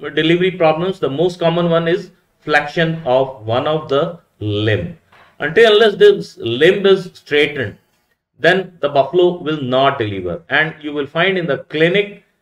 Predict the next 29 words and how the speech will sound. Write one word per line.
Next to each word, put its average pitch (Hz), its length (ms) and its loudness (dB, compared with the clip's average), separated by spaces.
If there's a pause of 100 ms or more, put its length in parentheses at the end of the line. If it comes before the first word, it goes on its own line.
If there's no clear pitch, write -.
(140)
many 180 260 0
a 180 80 0
times 180 460 -4 (240)
buffaloes 170 560 2 (100)
are, 135 380 -2
uh, 117 320 0
brought 143 500 0
with 123 200 -4
one 139 200 0
of 180 100 0
the 190 100 4
limb, 170 420 0 (240)
uh, 120 40 -4
uh, 120 1300 -4
out, 147 500 2 (260)
and, 151 440 0 (240)
uh, 127 520 0 (440)
it's - 380 -6
not 160 260 0
advisable 143 640 -2 (260)
to 127 100 -2
pull 175 320 4
this 156 240 -4
limb 135 300 -4 (240)
without 139 640 0
straightening 135 580 -2
the 127 100 2
other 117 260 2
limb. 87 320 -10